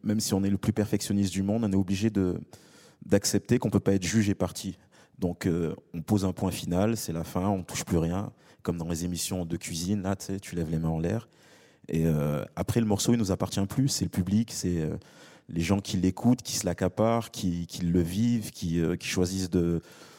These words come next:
de, de chanter, euh, ou de rapper telle partie et pas telle autre, euh, et, et voilà, quoi. Après, c'est, c'est, c'est même plus à nous. C'est même plus à nous, c'est, c'est vous qui évaluez, qui jugez, qui jaugez, qui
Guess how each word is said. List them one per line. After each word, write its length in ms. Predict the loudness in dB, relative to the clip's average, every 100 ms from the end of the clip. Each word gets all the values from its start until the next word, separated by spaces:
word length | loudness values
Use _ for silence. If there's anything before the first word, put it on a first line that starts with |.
| -20 -18
de, 420 | -14 -4 0 0
de 140 | 0 0
chanter, 460 | 0 0 2 2
euh, 260 | 2 0 -2
ou 140 | -2
de 60 | 0
rapper 340 | 0 2 0
telle 160 | 0 0
partie 460 | 0 -2 -2 0 0
et 80 |
pas 180 | 0 -4
telle 200 | 0 2
autre, 400 | 4 2 0 -4
euh, 220 | -6 -4 -4
et, 240 | -6 -10 -14 -20 _ _ _ _ _ _
et 60 | -4
voilà, 240 | -2 0
quoi. 140 | 0 -2
Après, 200 | 2 2
c'est, 240 | 4 2
c'est, 320 | 2 2 0 -2
c'est 140 | 0 2
même 160 | 2
plus 140 | 6 4
à 60 |
nous. 200 | 4 -4 -10 _ _ _ _ _ _ _ _ _ _ _ _ _ _ _ _
C'est 180 | -12 -6
même 140 | -2
plus 140 | 2 4
à 80 |
nous, 180 | 6 4
c'est, 280 | 2 0 0
c'est 160 | 0 0
vous 160 | 0
qui 140 | 2 4
évaluez, 500 | 4 4 4 2 -2
qui 280 | -6 -6
jugez, 480 | -4 -4 -2 2 0
qui 160 | 0 -2
jaugez, 500 | 2 2 2 2 0
qui 300 | -4 -10